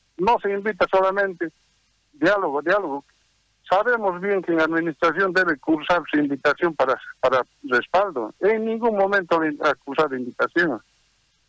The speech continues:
Incluso a la, a la Iglesia Católica nosotros hemos pedido que sea de mediador. Igual se hace la burla. No hace caso a nadie. Él piensa que es el que lo sabe todo.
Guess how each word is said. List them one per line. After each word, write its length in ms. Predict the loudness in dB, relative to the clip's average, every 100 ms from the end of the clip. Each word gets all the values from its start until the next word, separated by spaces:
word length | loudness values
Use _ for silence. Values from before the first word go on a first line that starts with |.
| -2
Incluso 560 | 0 0 -2 0 0
a 40 | 0
la, 180 | 0 -2
a 100 | -2
la 120 | 0 0
Iglesia 280 | -2 -2
Católica 480 | -2 -2 0 0 0
nosotros 380 | 0 2 0 -6 _ _ _ _ _ _
hemos 220 | 0 0 0
pedido 360 | 0 0 -4
que 120 | -2 0
sea 120 | 0
de 120 | 0 -2
mediador. 560 | -2 0 2 2 -2 -10 -20 _ _ _ _
Igual 340 | -4 0 0 2
se 80 | -2
hace 160 | 0
la 120 | -2 -2
burla. 460 | -2 -2 -2 -4 -8 _ _ _
No 120 | 0
hace 160 | 0 0
caso 280 | 0 0 0
a 40 |
nadie. 420 | 2 0 0 -4 -4 -12 _ _ _ _
Él 160 | -4 0
piensa 300 | 0 2 0
que 140 | 0
es 120 | 0
el 160 | -2 0
que 80 | 0
lo 100 | 2
sabe 280 | 0 -2 -2
todo. 380 | -2 0 -4